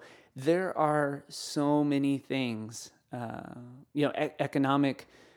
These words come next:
um, insecurity right now. Uh, there are so many things to worry about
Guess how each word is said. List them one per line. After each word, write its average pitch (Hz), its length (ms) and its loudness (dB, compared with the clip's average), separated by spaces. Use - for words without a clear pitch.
um, 120 520 0
insecurity 156 600 2
right 113 200 -4
now. 101 320 -14
Uh, 139 200 -6
there 170 220 0
are 160 60 -2
so 165 360 2
many 151 200 2
things 131 400 -2
to 120 100 -4
worry 123 300 2
about 107 420 -4